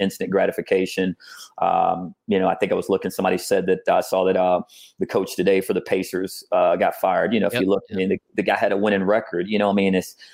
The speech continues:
Speaker 1: it's a tough business and at that level, that's the
Speaker 2: Mm-hmm.
Speaker 1: highest level. But, uh, I think if you do things the right way, um, control what you can control,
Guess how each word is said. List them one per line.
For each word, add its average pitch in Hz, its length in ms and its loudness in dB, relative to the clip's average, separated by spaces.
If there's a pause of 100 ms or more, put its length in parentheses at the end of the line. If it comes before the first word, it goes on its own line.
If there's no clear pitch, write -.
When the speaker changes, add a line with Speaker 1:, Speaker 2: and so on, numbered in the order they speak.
(260)
Speaker 1:
it's 175 420 2
a 196 40 -2
tough 127 260 -2
business 95 400 0
and 92 140 0
at 110 160 2
that 98 200 2
level, 80 360 0
that's 101 180 0
the 101 60 0
Speaker 2:
Mm-hmm. 95 100 0
Speaker 1:
highest 92 240 0
level. 87 420 -2
But, 92 320 0
uh, 90 380 2 (480)
I 101 80 2
think 95 180 -2
if 98 160 0
you 95 100 0
do 98 280 2
things 98 640 0
the 95 120 2
right 90 320 2
way, 90 440 2 (340)
um, 90 440 0
control 98 420 0
what 104 160 0
you 101 80 0
can 101 80 0
control, 90 720 0